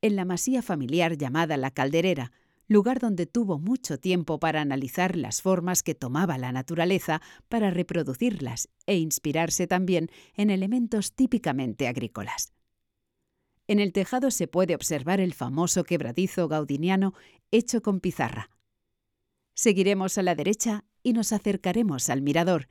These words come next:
para observar la industria de los Artigas y leer los paneles explicativos de las figuras de los prohombres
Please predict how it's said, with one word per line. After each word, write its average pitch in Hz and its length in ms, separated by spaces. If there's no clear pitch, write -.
para 175 200
observar 165 580
la 190 120
industria 135 680
de 135 100
los 139 220
Artigas 160 520
y 240 100
leer 247 360
los 175 240
paneles 170 500
explicativos 170 840
de 170 100
las 135 200
figuras 196 500
de 170 80
los 127 220
prohombres 165 640